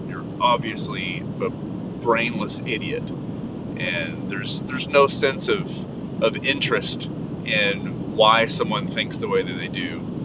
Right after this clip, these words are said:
And what I think is just so counterproductive is the people that are, we'll ju-, we'll just say it's mostly vaccinated people that I see that are, uh,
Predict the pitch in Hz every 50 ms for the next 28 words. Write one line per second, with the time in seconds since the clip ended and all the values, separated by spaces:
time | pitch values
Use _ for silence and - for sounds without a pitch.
0 | - - - - - - - - 98 98 98 95 92 90 90 92 - - - -
1 | - - - - - - - - - - 117 110 110 113 - - 131 131 - 113
2 | 98 85 - - - - - - - - - - - - - - - - - 117
3 | 98 - - - - 151 151 143 - - 139 131 131 123 107 - 110 104 110 113
4 | 113 - 110 98 95 92 - - - - - - - - - 113 107 104 98 -
5 | - 107 - - 123 120 117 120 110 110 98 110 107 104 104 98 - 101 104 104
6 | 101 101 95 95 95 90 90 - - - - - - - - - - - - -
7 | - - - - - - - - - - 123 135 135 - - 107 120 - - 131
8 | 143 151 147 151 139 - - 135 127 123 120 - 117 117 117 - - - - -
9 | - - - 117 120 131 147 - - 180 147 113 - 104 101 - - - - 90
10 | 85 80 78 - - - 82 - - - - 90 85 82 82 82 - - 92 82
11 | 78 - 87 87 85 80 - 78 - 82 104 - 78 73 76 76 - - 65 -
12 | - - -